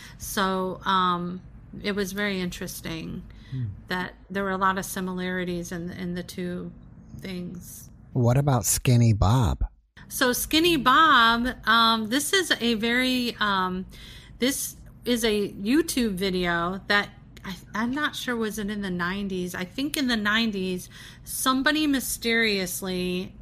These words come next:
Speaker 1: uh, put it on YouTube and nobody knows where it came from,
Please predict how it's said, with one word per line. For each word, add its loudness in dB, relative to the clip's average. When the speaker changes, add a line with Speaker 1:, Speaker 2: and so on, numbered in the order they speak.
Speaker 1:
uh, 2
put -2
it 0
on 0
YouTube -2
and -2
nobody 0
knows -4
where -2
it -8
came -4
from, -2